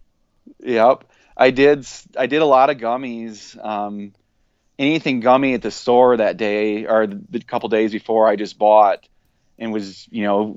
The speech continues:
a handful of those would go in your mouth and, you know, thaw out, and you could just, you know, eat those. But I don't know, I read somewhere that someone was like,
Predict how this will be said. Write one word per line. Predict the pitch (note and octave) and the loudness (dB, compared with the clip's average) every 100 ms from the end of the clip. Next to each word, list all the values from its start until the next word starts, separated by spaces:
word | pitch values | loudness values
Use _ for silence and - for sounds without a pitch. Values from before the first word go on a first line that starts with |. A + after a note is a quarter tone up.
| G2+ | -6
a | A2+ | 0
handful | A#2+ B2 - A#2 | 0 0 2 4
of | G#2+ | 4
those | A2 A#2+ G#2 - - | 4 2 -2 -14 -8
would | A2+ | -6
go | G2+ A2 | -2 0
in | A2 | 0
your | G#2+ | -4
mouth | G#2 G#2 G#2 A2 - | -2 0 0 -2 -6
and, | G2+ G2 F#2 _ _ _ _ _ | -10 -10 -14 _ _ _ _ _
you | - | -10
know, | G2+ G2+ | -4 -4
thaw | - G#2 G#2+ G#2 A2 | 2 4 6 6 4
out, | |
and | F#2 | 0
you | G2+ | -8
could | G#2 | -10
just, | G2 G2 - _ _ | -10 -10 -14 _ _
you | A2+ | -12
know, | G2 | -8
eat | G#2+ G#2 - | -6 -6 2
those. | G2+ G#2 G#2 | 4 4 2
But | F#2+ G2 - | -2 -10 -2
I | G2+ | 0
don't | G2 | 0
know, | F#2 | 0
I | G2 | 0
read | G2+ F#2+ | -2 -2
somewhere | G2 F#2+ F#2 | -6 -6 -4
that | F2+ F2 | -6 -8
someone | F#2+ F#2+ F#2 | -10 -8 -10
was | F#2+ F#2 | -12 -6
like, | F#2 G2 | -4 -4